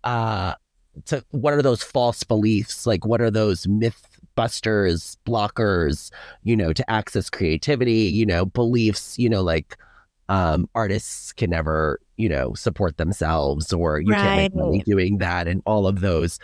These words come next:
Speaker 1: So all those blocks, right? Like, God doesn't exist, there is no higher power, God doesn't love me,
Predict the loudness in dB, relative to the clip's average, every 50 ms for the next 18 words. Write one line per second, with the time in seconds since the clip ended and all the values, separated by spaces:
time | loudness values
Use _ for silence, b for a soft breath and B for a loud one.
0 | B B B -4 -2 -2 0 2 2 2 2 2 2 2 2 0 -2 -2 0 0
1 | 0 0 0 -2 -6 -8 -8 -4 -2 0 2 2 0 0 -2 -2 -4 -4 -4 -2
2 | -2 0 0 0 2 0 0 0 0 0 0 -2 -2 -2 0 2 2 2 0 -2
3 | -4 -10 -12 -6 -2 -2 0 2 2 0 0 2 0 0 0 0 0 0 0 0
4 | -2 -2 -2 -2 0 2 2 4 2 2 2 0 0 0 0 0 0 0 0 0
5 | 0 0 -2 -2 -2 -2 0 2 2 2 4 4 2 2 2 0